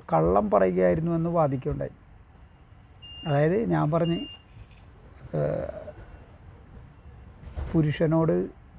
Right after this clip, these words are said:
അറിവിൻ്റെ കനി തിൻ-, തിന്നരുതെന്ന് പറയുമ്പോൾ അത് തൊടാൻ പാടില്ല എന്ന് യഹോവ പറയുന്നില്ല. പക്ഷേ സ്ത്രീ സർപ്പത്തോട് സംസാരിക്കുമ്പോൾ സ്ത്രീ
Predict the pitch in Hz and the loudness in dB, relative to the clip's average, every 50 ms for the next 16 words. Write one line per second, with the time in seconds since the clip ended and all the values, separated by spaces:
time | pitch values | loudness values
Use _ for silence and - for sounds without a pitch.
0 | - - - - - - - - - - - - - - - 160 156 156 151 151 | -20 -18 -16 -16 -18 -18 -20 -20 -20 -20 -20 -16 -10 0 2 4 4 4 4 4
1 | 147 156 151 165 156 156 151 170 165 156 156 - - - 160 147 147 151 147 143 | 2 2 4 4 2 2 2 2 0 0 0 -4 -4 -2 0 2 4 2 2 4
2 | 147 151 147 156 147 156 160 151 147 143 147 147 151 135 - - - - - - | 2 2 4 4 2 4 4 4 4 2 2 2 0 0 -2 -6 -10 -20 -20 -18
3 | - - - - - - - - - - - - - - - - - - - - | -18 -18 -18 -20 -20 -20 -20 -20 -20 -20 -20 -20 -20 -20 -20 -20 -20 -20 -4 -4
4 | 147 - - 170 151 143 147 147 147 156 151 156 156 156 156 160 - - - - | -4 2 4 4 4 6 4 4 4 4 4 4 4 2 2 0 -2 -6 -4 -2
5 | - 156 156 156 160 151 127 151 151 147 151 147 160 151 147 143 139 151 151 143 | 0 2 4 4 4 4 4 4 2 2 2 2 2 2 2 2 2 0 0 0
6 | 135 139 - - - - - - - - - - - - - - - - - - | -2 -4 -6 -10 -16 -20 -20 -20 -20 -20 -20 -20 -20 -20 -20 -20 -20 -20 -20 -20
7 | - - - - - - - - - - - - - - - - - - - - | -20 -20 -20 -20 -20 -20 -20 -20 -20 -20 -20 -20 -20 -20 -20 -20 -20 -20 -20 -20
8 | - - 151 131 - - 165 202 247 - - - - - - - - - 156 151 | -4 -2 -2 -2 2 2 0 0 0 -6 -14 -20 -18 -18 -18 -4 2 4 4 4
9 | 170 202 240 - - 180 160 - - 160 147 - 170 165 165 170 190 190 175 - | 4 2 -2 -2 -2 -2 -2 0 -2 -4 -2 0 0 0 2 2 2 0 0 0
10 | - 180 170 170 165 190 185 180 190 165 147 - - - - - - - - - | -2 -2 -2 0 -2 -2 -2 0 0 0 0 -2 -4 -12 -20 -20 -20 -20 -20 -20
11 | - - - - - - - - - - - 160 156 | -20 -20 -20 -20 -20 -20 -20 -20 -18 -2 2 4 4